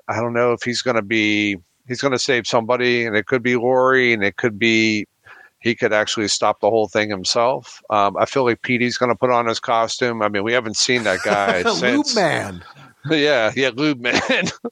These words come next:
Speaker 1: I forgot what his name was. Uh, I think we're gonna see Lube Man too.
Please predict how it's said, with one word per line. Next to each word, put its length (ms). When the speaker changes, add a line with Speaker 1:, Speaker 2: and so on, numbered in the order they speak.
Speaker 1:
I 360
forgot 240
what 100
his 140
name 180
was. 300
Uh, 440
I 140
think 200
we're 100
gonna 140
see 240
Lube 240
Man 320
too. 420